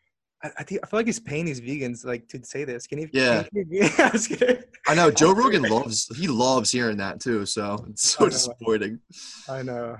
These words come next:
Speaker 1: It is. But what are you gonna do?
Speaker 2: Yeah. I mean, that's why people can't just, like, get too attached to the celebrities, because who knows why they're really in it, what they're really in it for.
Speaker 1: Yeah, I agree.
Speaker 2: Um, so anyways, we, uh, so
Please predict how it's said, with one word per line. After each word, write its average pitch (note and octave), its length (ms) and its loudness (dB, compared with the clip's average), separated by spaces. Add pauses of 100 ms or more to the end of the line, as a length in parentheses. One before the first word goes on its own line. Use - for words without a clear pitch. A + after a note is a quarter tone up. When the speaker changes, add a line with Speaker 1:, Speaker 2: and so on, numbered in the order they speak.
(140)
Speaker 1:
It B2+ 140 -12
is. A#2+ 340 -6 (100)
But A#2 200 -14
what A#2+ 160 -14
are - 20 -12
you A#2+ 60 -12
gonna A#2+ 140 -10
do? A2+ 180 -14 (440)
Speaker 2:
Yeah. G#2 320 -2
I G#2+ 100 2
mean, A2+ 100 2
that's C3 200 0
why D3 140 4
people C#3+ 200 -2
can't D3+ 220 -2
just, C#3+ 200 -2
like, A2+ 180 0 (140)
get B2+ 160 -2
too C#3+ 160 0
attached A#2+ 360 0
to B2 60 -2
the A2 80 2
celebrities, G#2+ 600 -2
because G#2+ 360 -4
who F3 120 -2
knows E3 260 2
why A#2+ 200 2
they're A#2+ 120 2
really B2 300 0
in B2+ 60 -4
it, B2 140 -6 (220)
what B2 160 -6
they're B2 100 -2
really B2+ 200 0
in B2 80 -2
it D3+ 100 -6
for. G#2 320 -6 (1800)
Speaker 1:
Yeah, A2+ 240 -10 (600)
I B2+ 60 -14
agree. A#2+ 260 -18 (540)
Speaker 2:
Um, C3 460 4 (300)
so F3 200 2
anyways, A2+ 360 4
we, A2+ 280 2
uh, C3 220 4
so D#3+ 480 4